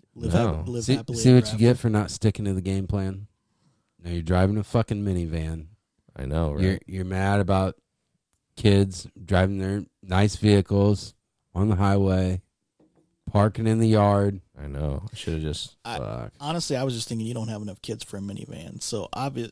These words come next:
Speaker 1: there
Speaker 2: Well,
Speaker 1: must
Speaker 2: you
Speaker 1: be,
Speaker 2: forget about my father.
Speaker 1: there must be more in the
Speaker 2: You
Speaker 1: f-,
Speaker 2: gotta,
Speaker 1: like,
Speaker 2: you gotta,
Speaker 1: in the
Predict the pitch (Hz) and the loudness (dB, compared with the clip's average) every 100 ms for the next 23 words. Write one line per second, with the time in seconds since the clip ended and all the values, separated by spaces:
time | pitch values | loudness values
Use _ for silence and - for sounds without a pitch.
0 | - 123 120 101 98 104 - 117 139 120 | -12 -8 2 6 6 6 4 6 4 2
1 | 82 76 - 107 90 76 69 82 135 151 | -2 -6 2 2 4 0 -8 -8 -6 -2
2 | 180 - 143 139 131 139 143 139 127 120 | -2 -2 -2 -2 -2 -2 0 0 -2 -4
3 | 107 98 98 92 98 92 90 131 | -4 0 2 2 2 0 -2 -6